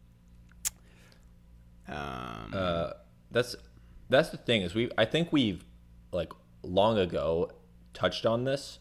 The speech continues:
Speaker 1: Yeah.
Speaker 2: And I don't even rem-, I don't remember what we said. I think you jokingly said, like, Jeff Heads or something.
Speaker 1: Jeff Heads. <laughs> Yeah. Well,
Speaker 2: Um,
Speaker 1: I call my, I literally have a name that I s-, I started as a joke for my YouTube channel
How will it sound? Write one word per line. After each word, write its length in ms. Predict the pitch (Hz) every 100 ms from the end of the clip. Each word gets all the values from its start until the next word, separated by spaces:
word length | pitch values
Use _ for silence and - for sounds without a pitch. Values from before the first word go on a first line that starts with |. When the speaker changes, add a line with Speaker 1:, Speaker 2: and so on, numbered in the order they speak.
| -
Speaker 1:
Yeah. 420 | 107 98 82 76 -
Speaker 2:
And 120 | 98 95
I 40 |
don't 180 | 120 127
even 120 | 95
rem-, 180 | 87 87
I 80 | 107
don't 160 | 135 110
remember 280 | 87 98 107
what 80 |
we 60 | 82
said. 200 | - 101
I 40 | 113
think 260 | - 156 -
you 200 | 101 98
jokingly 460 | 80 82 90 95 87
said, 180 | 87
like, 200 | 78 -
Jeff 280 | - 80 82
Heads 340 | - 78 73 78
or 80 |
something. 360 | 82 80 - -
Speaker 1:
Jeff 160 | 131 -
Heads. 340 | 101 - - - - -
<laughs> 100 | 480 - - -
Yeah. 340 | 117 117 92 - -
Well, 320 | 180 190 180
Speaker 2:
Um, 380 | - - - - -
Speaker 1:
I 80 | 156
call 240 | - 233
my, 500 | 202 151 151 156 156 - -
I 120 | 165
literally 400 | 170 185 190 175
have 320 | 165 151 120 -
a 40 | 143
name 480 | 131 117 113 113 135 - - -
that 120 | 131 131
I 60 |
s-, 400 | 160 - 165 -
I 120 | 135 143
started 400 | - 190 196 180
as 100 | 135
a 40 |
joke 520 | 127 120 120 104 - -
for 180 | - 131
my 240 | 117 107
YouTube 340 | 110 127 127 104
channel 460 | 104 92 87 87